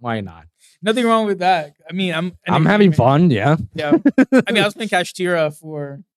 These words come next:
Speaker 2: since it came out, even before it became
Speaker 1: Bro,
Speaker 2: out, I
Speaker 1: you,
Speaker 2: was,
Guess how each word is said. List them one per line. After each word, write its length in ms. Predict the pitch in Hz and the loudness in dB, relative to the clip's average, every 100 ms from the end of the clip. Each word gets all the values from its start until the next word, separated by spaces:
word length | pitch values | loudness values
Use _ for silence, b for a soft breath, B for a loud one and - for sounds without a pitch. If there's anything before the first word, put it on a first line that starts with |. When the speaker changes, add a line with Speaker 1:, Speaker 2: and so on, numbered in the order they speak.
| _ _ _ | _ _ _
Speaker 2:
since 160 | 196 170 | -8 -8
it 40 | |
came 220 | 156 185 180 | -4 -2 -2
out, 140 | 175 | -2
even 140 | 180 | -4
before 340 | 185 170 180 180 | -6 -6 -6 -8
it 60 | |
became 220 | 165 196 170 | -8 -4 2
Speaker 1:
Bro, 340 | 147 139 110 | 4 4 2
Speaker 2:
out, 60 | 107 | 0
I 100 | - 160 | 0 4
Speaker 1:
you, 60 | |
Speaker 2:
was, 140 | 180 | 4